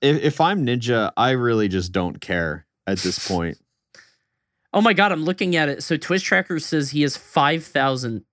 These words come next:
Speaker 2: current subs.
Speaker 1: Yeah.
Speaker 2: Uh, forty-eight hundred, which is, like, low for Ninja.
Speaker 1: That is
Speaker 2: Like,
Speaker 1: pretty low, yeah.
Speaker 2: that's crazy. Wow. Huh. Okay.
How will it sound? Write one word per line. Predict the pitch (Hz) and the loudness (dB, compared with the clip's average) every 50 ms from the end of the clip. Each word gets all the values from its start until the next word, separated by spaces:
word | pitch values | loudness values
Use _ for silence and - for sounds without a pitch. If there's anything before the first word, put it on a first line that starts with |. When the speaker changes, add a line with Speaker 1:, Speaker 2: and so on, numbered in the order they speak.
| _ _ _ | _ _ _
Speaker 2:
current | - - 127 113 98 - | -4 -2 -2 -2 -2 -6
subs. | - - 113 101 87 71 78 - - - _ _ _ _ _ _ _ _ _ _ _ _ _ _ | -4 -4 -4 -4 -4 -6 -10 -14 -16 -16 _ _ _ _ _ _ _ _ _ _ _ _ _ _
Speaker 1:
Yeah. | - 98 98 107 120 117 117 113 113 | -4 0 2 2 4 4 2 2 0
Speaker 2:
Uh, | 110 | -2
forty-eight | - - 151 151 151 156 151 139 135 123 | -2 -2 -2 0 2 2 2 0 0 0
hundred, | 120 131 120 104 107 92 - | -2 -4 -4 -4 -6 -8 -6
which | - 135 180 202 - | -2 0 0 2 2
is, | 262 196 139 143 | 0 0 2 2
like, | 143 139 117 113 104 - - _ _ _ _ _ _ _ _ _ _ | 0 0 0 -2 -6 -10 -14 _ _ _ _ _ _ _ _ _ _
low | - 120 123 127 151 175 202 208 175 - 98 87 87 - _ _ _ _ _ _ _ _ _ | -4 -2 0 2 4 4 4 2 0 -2 -6 -12 -16 -18 _ _ _ _ _ _ _ _ _
for | _ - - 147 139 | _ -4 -4 -2 0
Ninja. | 131 165 185 180 151 113 87 73 - - _ _ _ _ _ _ - | 0 0 0 0 0 -2 -6 -10 -14 -18 _ _ _ _ _ _ -4
Speaker 1:
That | 113 120 135 156 | -2 0 2 2
is | 175 | 2
Speaker 2:
Like, | 180 - 127 | 2 2 2
Speaker 1:
pretty | 180 156 123 107 | 2 0 0 0
low, | 98 98 98 98 95 87 | 2 2 2 2 2 2
yeah. | 87 90 90 90 90 87 92 92 - _ _ _ _ _ | 2 2 2 0 0 -2 -4 -8 -12 _ _ _ _ _
Speaker 2:
that's | 139 156 185 - | 0 0 0 0
crazy. | - - - - - - - 135 123 120 139 185 185 131 117 98 80 62 57 - _ _ _ - | -6 -8 -6 -6 -6 -4 -4 -2 -2 0 0 0 0 -2 -4 -8 -10 -12 -16 -20 _ _ _ -12
Wow. | 98 - 117 127 147 143 104 - 92 - _ _ _ _ _ _ _ _ _ _ _ _ _ _ _ _ _ _ _ _ _ _ | -6 -2 0 2 2 0 -2 -4 -10 -16 _ _ _ _ _ _ _ _ _ _ _ _ _ _ _ _ _ _ _ _ _ _
Huh. | _ - 185 139 101 - - _ _ _ _ _ 143 | _ -4 -4 -4 -4 -8 -14 _ _ _ _ _ -14
Okay. | 139 - - 117 104 | -14 -10 -10 -10 -10